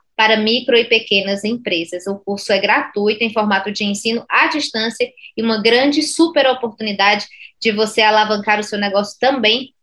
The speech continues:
no digital. Bom,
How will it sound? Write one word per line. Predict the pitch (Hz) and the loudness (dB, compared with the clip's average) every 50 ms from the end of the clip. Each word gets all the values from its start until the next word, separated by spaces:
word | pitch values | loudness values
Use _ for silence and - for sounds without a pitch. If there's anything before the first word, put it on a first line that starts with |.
| _ _ | _ _
no | - 214 233 262 285 285 - - | -4 -2 0 0 -2 -4 -8 -8
digital. | - - 240 247 226 240 262 262 - - - - - - - _ _ _ _ _ _ _ _ _ _ _ _ _ | -4 -2 -2 0 0 -2 -4 -4 -4 -2 -2 -2 -2 -4 -12 _ _ _ _ _ _ _ _ _ _ _ _ _
Bom, | - 240 240 208 - - | 0 2 2 2 0 -6